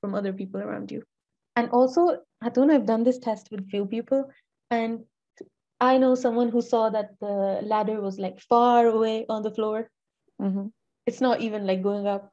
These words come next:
Speaker 1: It's just far away on the floor. And
Speaker 2: Oh,
Speaker 1: someone
Speaker 2: no.
Speaker 1: is, like, seeing the ladder is, like, close to them,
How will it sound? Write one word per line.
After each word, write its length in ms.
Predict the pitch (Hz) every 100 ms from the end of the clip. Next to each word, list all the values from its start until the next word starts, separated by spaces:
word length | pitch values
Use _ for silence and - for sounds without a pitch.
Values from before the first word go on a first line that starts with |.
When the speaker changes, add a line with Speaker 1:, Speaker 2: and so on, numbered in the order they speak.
| -
Speaker 1:
It's 160 | 202
just 280 | 202 202 -
far 200 | 208 202
away 140 | 196 196
on 120 | 190
the 60 | 190
floor. 360 | 190 190 202 - _ _ _ _ _ _ _ _ _
And 140 | 240 247
Speaker 2:
Oh, 60 |
Speaker 1:
someone 520 | 240 240 240 247 240 240
Speaker 2:
no. 40 |
Speaker 1:
is, 160 | 254 240
like, 180 | 233 226
seeing 240 | - 240
the 80 | 226
ladder 380 | 226 214 214 220
is, 220 | 208 220
like, 260 | 202 190 190
close 320 | - 233 233
to 100 | -
them, 420 | 214 220 220 220